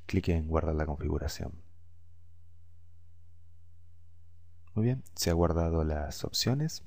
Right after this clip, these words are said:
Ahora regreso a Google Analytics y no hago más que clic en guardar y finalizar. Esto es lo que tú vas a ver. El perfil, el nombre del perfil, mi dominio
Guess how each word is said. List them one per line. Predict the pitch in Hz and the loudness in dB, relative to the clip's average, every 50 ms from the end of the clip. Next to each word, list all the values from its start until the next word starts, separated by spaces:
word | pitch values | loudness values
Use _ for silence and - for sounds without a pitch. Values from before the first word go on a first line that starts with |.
| - - - - - - - - - - | -12 -14 -14 -12 -12 -12 -12 -14 -12 -2
Ahora | - 90 87 87 85 87 85 | 2 4 6 6 6 4 4
regreso | 78 78 80 82 85 87 - - - 78 | 2 2 2 4 4 2 2 2 2 2
a | 78 76 73 - - 85 | 2 2 0 -4 0 4
Google | 90 87 80 78 78 - - - - | 6 8 8 6 4 2 -2 -6 -6
Analytics | - 78 80 90 - 120 - - - - - - - - - | -6 -2 0 2 2 2 2 0 0 -2 -4 -10 -10 -12 -6
y | - 90 87 85 | -2 -2 0 2
no | 87 87 | 4 4
hago | 87 85 85 | 4 6 4
más | 85 85 82 | 4 2 0
que | - - 82 | -2 -4 -2
clic | - 85 85 - - | 0 0 0 0 0
en | 80 78 78 | 0 0 2
guardar | 78 80 76 76 82 85 85 - - - | 2 2 4 4 4 2 2 0 -2 -2
y | 87 85 82 80 78 | 0 0 0 0 -2
finalizar. | - - 80 73 73 73 73 71 - - - - - - - - - - - - - - - - - - - - - - - - - - - - - - - - - - - - - - - - - - - - - - - - - - - - - - - - - - - - - - - | -2 -2 -2 0 0 0 0 -2 -2 -4 -4 -6 -6 -8 -10 -12 -14 -14 -14 -14 -14 -14 -14 -14 -14 -14 -12 -12 -10 -10 -10 -10 -12 -12 -14 -14 -12 -12 -12 -12 -12 -12 -12 -12 -12 -14 -14 -14 -14 -14 -14 -14 -14 -14 -14 -14 -14 -14 -14 -14 -12 -12 0 2 2 2 2 -2 -12 -4 -2
Esto | 104 101 - - 104 | 0 0 2 2 2
es | 95 85 - | 2 4 4
lo | 87 87 85 - | 4 2 2 2
que | - 82 78 78 76 73 71 - | -2 -2 -2 -2 -2 -4 -4 -2
tú | - 87 80 | 0 0 0
vas | 78 82 76 - - | 2 0 -2 -2 0
a | 76 | 0
ver. | 78 78 76 76 80 - - - - - - - - - - - - - - - - - - - - - - - - - - - - - - - - - - - - - - - - - - - - - | 2 2 0 0 -4 -8 -12 -14 -16 -16 -16 -16 -14 -14 -14 -14 -14 -14 -14 -16 -16 -16 -16 -16 -16 -16 -16 -16 -14 -14 -14 -14 -14 -16 -16 -16 -16 -16 -16 -16 -16 -16 -16 -16 -16 -16 -16 -16 -10 -4
El | - 87 - | -2 0 0
perfil, | - 73 - - - 87 95 98 113 120 - - - | 2 2 2 2 4 4 4 4 2 0 -4 -4 -2
el | 82 | -2
nombre | 80 82 82 82 | -2 0 0 0
del | 80 | 0
perfil, | - - - - - 90 92 95 - | 0 -2 -2 0 0 0 0 0 0
mi | 87 87 82 | 0 0 2
dominio | 78 82 82 90 95 92 92 98 104 107 | 2 2 2 2 2 2 0 0 0 -2